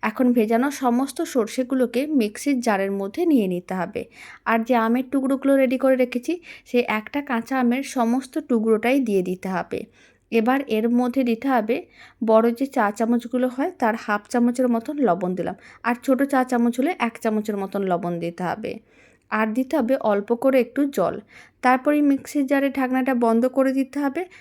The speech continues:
সমস্ত কিছু খুব ভালো করে একসঙ্গে পেস্ট করতে হবে। সমস্ত কিছু খুব ভালো করে পেস্ট করে নিয়েছিলাম। আপনারা দেখুন,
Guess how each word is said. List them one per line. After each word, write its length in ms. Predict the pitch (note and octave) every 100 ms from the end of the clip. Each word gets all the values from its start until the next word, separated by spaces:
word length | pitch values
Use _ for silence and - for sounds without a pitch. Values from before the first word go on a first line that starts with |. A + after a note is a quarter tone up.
| _
সমস্ত 600 | - - A3 G#3+ C4+ -
কিছু 340 | D4 A#3+ A3 D4
খুব 280 | C#4+ C4 A3+
ভালো 320 | G#3 G#3 B3
করে 180 | C4+ C4
একসঙ্গে 380 | B3+ B3+ C4+
পেস্ট 300 | E4+ A3 G#3+
করতে 360 | - - F3+ -
হবে। 320 | F3+ E3 - - _ _ - - _
সমস্ত 480 | - C4+ C#4+ C#4+ D#4
কিছু 240 | D4 D4+
খুব 240 | D4+ D4
ভালো 240 | B3+ A#3 A#3
করে 200 | B3 B3+
পেস্ট 300 | B3 A3+ -
করে 240 | A#3+ A#3+
নিয়েছিলাম। 460 | B3 B3 B3 C#4+ E4
আপনারা 420 | G#3 F#3+ G#3 G3+
দেখুন, 340 | G3+ G#3 D#4+